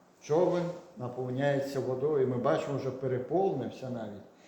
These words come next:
А він спав на кормі, на подушці. І вони розбудили його та й сказали: «Мучителю, чи тобі байдуже, що ми гинемо?»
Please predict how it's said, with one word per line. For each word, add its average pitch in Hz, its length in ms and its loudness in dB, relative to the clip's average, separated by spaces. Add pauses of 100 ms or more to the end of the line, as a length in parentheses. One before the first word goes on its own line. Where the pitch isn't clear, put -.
(140)
А 156 140 2
він 180 220 6
спав 175 420 4
на 151 80 4
кормі, 156 720 2 (160)
на 139 160 -2
подушці. 147 880 2 (880)
І 151 80 2
вони 233 220 8
розбудили 247 500 2
його 202 180 6
та 196 100 6
й 190 60 8
сказали: 202 500 4
«Мучителю, 170 680 2
чи - 140 -6
тобі 190 240 8
байдуже, 185 600 8
що - 160 -4
ми 202 120 2
гинемо?» 190 400 0